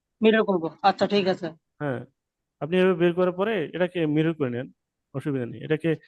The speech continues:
Speaker 2: সিমেট্রিক করে নিতে পারেন। সিমেট্রিক
Speaker 1: আচ্ছা।
Speaker 2: বলতে ওই যে সিম to পিটিএস, সেটাও করতে পারেন। আর আপনি হাফ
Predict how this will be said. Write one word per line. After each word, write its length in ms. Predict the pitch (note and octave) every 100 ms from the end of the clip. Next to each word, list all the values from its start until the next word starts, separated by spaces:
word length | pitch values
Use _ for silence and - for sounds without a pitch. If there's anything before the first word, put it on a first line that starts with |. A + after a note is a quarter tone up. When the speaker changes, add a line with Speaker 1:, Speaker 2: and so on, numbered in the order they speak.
| _ _
Speaker 2:
সিমেট্রিক 440 | - F3+ F3+ F#3 F3+
করে 120 | D#3
নিতে 300 | B2 A2+ A#2
পারেন। 280 | B2+ A#2+ F#3+ _ _ _ _ _ _ _ _ _ _ _ _ _ _ _
সিমেট্রিক 440 | - D3+ D#3+ F3 D#3+
Speaker 1:
আচ্ছা। 120 | D#3
Speaker 2:
বলতে 100 | E3
ওই 80 | D#3+
যে 380 | D#3+ D3 B2+ - - F2+ D3+
সিম 200 | - E3
to 120 | F3
পিটিএস, 420 | E3 E3 C#3+ C3
সেটাও 380 | - - D3 D3+
করতে 240 | D3 -
পারেন। 280 | C3 C3 C#3+ - _ _ _ _ _ _ -
আর 140 | C3
আপনি 220 | C#3 D#3+
হাফ 240 | B2+ C3+